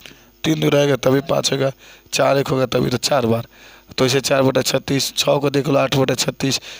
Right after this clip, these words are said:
सात देख लो कितने बार जोड़ने पर आएगा, छः बार, आठ पाँच बार, नौ चार बार, दस तीन बार, ग्यारह दो बार, बारह एक बटा छत्तीस। ठीक है। अच्छा, अब एक लड़का क्या कहा है ना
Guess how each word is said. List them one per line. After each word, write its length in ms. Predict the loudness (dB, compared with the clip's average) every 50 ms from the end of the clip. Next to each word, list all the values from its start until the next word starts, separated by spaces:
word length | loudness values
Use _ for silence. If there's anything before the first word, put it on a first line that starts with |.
| -10 -6
सात 280 | -4 -2 0 0 0 0
देख 140 | 0 0 0
लो 100 | 0 0
कितने 240 | -2 -2 -2 0 0
बार 120 | 2 2
जोड़ने 240 | 0 0 0 0 0
पर 140 | 2 2 2
आएगा, 180 | 2 0 0
छः 260 | -2 -2 -2 -2 0 2
बार, 240 | 2 2 0 0 -4 -10 -18 -20 -20 -20 -10 _ 0
आठ 360 | 2 2 2 2 0 -2 -4 -4 -2
पाँच 260 | -2 -2 0 0 0
बार, 260 | 0 0 0 0 -4 -6 -12 -20 -20 _ -6
नौ 320 | -2 0 2 2 2 2 0
चार 280 | 0 0 0 0 2
बार, 260 | 2 2 2 0 -2 -4 -8 -14 -20 -20 -14 -6
दस 360 | -2 2 2 4 4 2 0 -2 -2
तीन 180 | -2 0 0
बार, 280 | 2 2 2 0 0 -4 -8 -16 -20 _ _ -4
ग्यारह 420 | -2 0 2 2 4 4 2 2
दो 200 | 0 2 2 2
बार, 240 | 4 2 2 2 0 -4 -10 -20 _ _ -8
बारह 360 | -2 0 0 2 2 2 0
एक 160 | -2 -2 -2 -2
बटा 280 | -2 -2 -2 -4 -4 -4
छत्तीस। 560 | -6 -8 -8 -8 -10 -14 -12 -8 -8 -8 -8 -10 _ _ _ _ _ _ _ _ _ _ _ _ -20 _ _ _ _ -20 -20 -20 -20 _ -20 -12 -6 -4
ठीक 140 | -4 -2 -2
है। 100 | -4 -4 -6 _ -20 -20 -20 -20 -20 -20 -20 -20 -20 -20 _ _ -4
अच्छा, 160 | 0 0 2
अब 200 | 2 2 2 2
एक 100 | 2 2
लड़का 300 | 2 0 0 0 0 -2
क्या 180 | 0 0 -2 -2
कहा 140 | 0 0 0
है 120 | 0 0
ना 180 | 0 -2 -6 -8